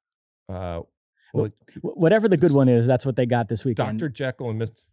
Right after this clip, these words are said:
Speaker 1: Jekyll is the good one?
Speaker 2: Je-, Jekyll is good, okay.
Speaker 1: All right.
Speaker 2: According
Speaker 1: Sean
Speaker 2: to Sean
Speaker 1: said,
Speaker 2: Sullivan.
Speaker 1: all right, well, who knows
Speaker 2: Um,
Speaker 1: if this is right?
Speaker 2: so, uh,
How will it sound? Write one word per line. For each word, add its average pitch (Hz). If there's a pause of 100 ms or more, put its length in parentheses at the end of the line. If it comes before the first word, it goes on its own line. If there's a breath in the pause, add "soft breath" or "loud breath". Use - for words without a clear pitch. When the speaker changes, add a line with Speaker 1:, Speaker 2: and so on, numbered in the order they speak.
(140)
Speaker 1:
Jekyll 143
is 104
the 90
good 117
one? 165
Speaker 2:
Je-, 160
Jekyll 135
is 107
good, 101
okay. 101 (140)
Speaker 1:
All 80
right. 64 (160)
Speaker 2:
According 147
Speaker 1:
Sean 131
Speaker 2:
to 135
Sean 127
Speaker 1:
said, -
Speaker 2:
Sullivan. 110
Speaker 1:
all 82
right, 73
well, 78 (180)
who 156 (200)
knows 131
Speaker 2:
Um, -
Speaker 1:
if -
this 76
is -
right? 65 (140)
Speaker 2:
so, 151
uh, 135